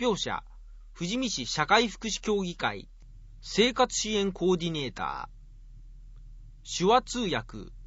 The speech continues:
要約筆記あり。場所、キラリ富士見。定員、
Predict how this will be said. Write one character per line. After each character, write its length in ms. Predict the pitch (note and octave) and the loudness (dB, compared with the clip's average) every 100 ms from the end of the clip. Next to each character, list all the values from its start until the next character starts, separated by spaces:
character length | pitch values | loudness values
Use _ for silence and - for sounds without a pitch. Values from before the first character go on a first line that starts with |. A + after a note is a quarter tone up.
| - | -14
要 300 | - D#3 A#3+ | 2 6 8
約 260 | C4 B3 A3 | 8 4 0
筆 200 | G3 F#3+ - | -2 -4 -6
記 200 | - A2 - | -12 -12 -4
あ 160 | A2 | -2
り。 160 | A#2 F#2+ - - - - - - - - - - - - | -2 -8 -18 -20 -20 -20 -20 -20 -20 -20 -20 -20 -8 0
場 120 | D3 | 0
所、 320 | - E3 - - - - | 2 -2 -2 -16 -20 -14
キ 140 | - B3 | 2 8
ラ 140 | G#3+ | 8
リ 120 | B2 | 6
富 160 | G#2+ A2+ | -6 -12
士 140 | A2 | -10
見。 220 | A2 G2 - _ - - - - - - | -12 -14 -18 _ -20 -20 -20 -20 -20 -6
定 120 | - | 2
員、 500 | G#3 G#3 F#3 D#3+ D#3 | 2 2 0 -4 -8